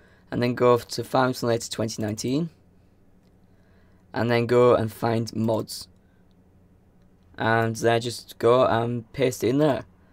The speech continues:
It is that simple, so just let it do that. Mine's a big mod, so it might take a while. So it's just pasting in, finishing up, and there we go. My mod is in, as you can see there, and then I'm gonna jump into F S nine. Right, okay guys, now we are in F S nineteen.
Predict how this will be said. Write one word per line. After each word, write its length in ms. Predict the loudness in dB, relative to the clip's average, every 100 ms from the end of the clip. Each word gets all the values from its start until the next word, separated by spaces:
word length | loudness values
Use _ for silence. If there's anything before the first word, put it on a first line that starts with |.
| _ _ _ -2
It 140 | 0
is 120 | 2
that 240 | 4 4 2
simple, 440 | 0 0 0 -2 -8 _ -20 _
so 240 | -6 0 0
just 160 | 0
let 200 | -2 0
it 60 | -2
do 140 | -2
that. 260 | 0 0 -2
Mine's 380 | -4 -2 -2 -2
a 60 |
big 200 | -2 -2
mod, 240 | 0 -2 0
so 80 | -4
it 80 |
might 160 | -4 -4
take 220 | -6 -4
a 40 | -2
while. 380 | 0 0 -2 -6 _ _ _ _ _
So 280 | -16 0 2
it's 260 | 4 0 -2
just 160 | -4
pasting 460 | -2 -2 -2 -4 -2
in, 380 | 0 0 -4 -10
finishing 460 | -6 -6 -4 0
up, 160 | 0 0
and 160 | -4 0
there 120 | 2
we 40 | 2
go. 260 | 2 0 -8 _ -20 _ _
My 240 | 4 6
mod 280 | 6 4 2
is 180 | -2 -2
in, 360 | 0 0 0 -6 -14 -8
as 140 | -8
you 80 | -6
can 100 | -6
see 220 | -4 -2
there, 320 | 2 2 0 -8
and 120 | -4 0
then 80 |
I'm 100 | 0
gonna 160 | 2 0
jump 380 | 2 0 0 -2
into 340 | -2 -2 -2
F 160 | -2 -2
S 140 | -6
nine. 80 | -8 -10 -20 -10
Right, 220 | 0 0 0
okay 320 | 2 2 4
guys, 340 | 4 4 2
now 220 | 0 2
we 160 | 4 4
are 160 | 4 2
in 80 |
F 160 | -2 -6
S 160 | -8 -6
nineteen. 560 | -8 -6 -2 -2 -4